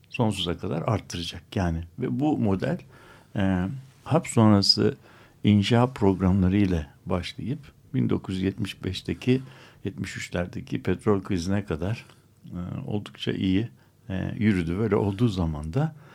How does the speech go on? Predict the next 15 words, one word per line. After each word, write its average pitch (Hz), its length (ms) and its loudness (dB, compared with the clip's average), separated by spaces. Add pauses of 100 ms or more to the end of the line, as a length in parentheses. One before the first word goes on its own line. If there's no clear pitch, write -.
(260)
çatışmacı, 117 840 2 (300)
e, 82 380 -2 (760)
eski 127 440 -2
siyasi 92 500 -2
partiler 85 480 -4
yerine, 104 500 0 (1120)
e, 98 180 -6 (100)
bu - 40 -14
sefer 170 480 -6 (1040)
pay-, 117 280 2
şeyi 117 380 4
olan, 85 320 -2 (120)
yani 87 340 0 (220)
gündelik 113 460 0
problemlerin, 98 760 4